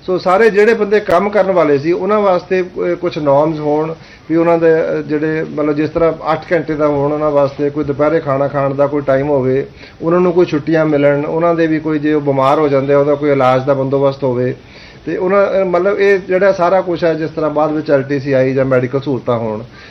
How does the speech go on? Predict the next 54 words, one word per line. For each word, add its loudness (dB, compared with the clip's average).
ਸੋ -2
ਇਹ, 2
ਅਹ, -4
ਬਹੁਤ 0
ਲੰਬੀ 0
ਸਟਰਗਲ 2
ਤੋਂ -2
ਬਾਅਦ 2
ਜਿਹੜਾ 2
ਸੀਗਾ 0
ਮਜ਼ਦੂਰਾਂ 0
ਨੇ 0
ਹਾਸਲ -4
ਕੀਤੀਆਂ। -8
ਤੇ, -4
ਅਹ, -4
ਆਪਾਂ 0
ਇਹਦੇ 0
ਵਾਸਤੇ 0
ਆਪਾਂ 0
ਨੂੰ -2
ਸਾਰਿਆਂ 2
ਨੂੰ 0
ਸੁਚੇਤ -2
ਹੋਣ 0
ਦੀ 2
ਲੋੜ 4
ਹੈ। 0
ਔਰ -2
ਕਿਉਂਕਿ 2
ਹੁਣ 4
ਦੁਬਾਰਾ 4
ਵੀ 4
ਕੁਛ -2
ਬੰਦੇ 0
ਜਿਹੜੇ 2
ਹੈਗੇ 2
ਉਹ 4
ਕਹਿੰਦੇ 0
ਆ 4
ਜੀ 0
ਜਿਹੜੇ 0
ਇੰਡੀਅਨ 0
ਹੈਗੇ 2
ਆ 4
ਉਹਨਾਂ 2
ਨੂੰ -4
ਕੋਈ -2
ਕਹਿੰਦਾ 2
ਬਾਰਾਂ 2
ਘੰਟੇ 0
ਕੰਮ 0
ਕਰਨਾ 0
ਚਾਹੀਦਾ, -2